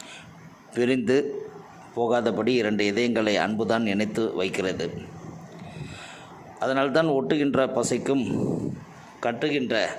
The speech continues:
நாருக்கும் தமிழில் அன்பு என்ற ஒரு அர்த்தமும் உண்டு. தன்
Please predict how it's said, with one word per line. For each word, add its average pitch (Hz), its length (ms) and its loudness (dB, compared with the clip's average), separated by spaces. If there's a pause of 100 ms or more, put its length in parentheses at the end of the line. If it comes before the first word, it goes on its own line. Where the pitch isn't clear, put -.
(520)
நாருக்கும் 117 720 0
தமிழில் 123 540 -2
அன்பு 127 760 0
என்ற 110 560 0 (160)
ஒரு 110 180 0
அர்த்தமும் 110 640 -4
உண்டு. 95 280 -4 (2500)
தன் 135 400 -2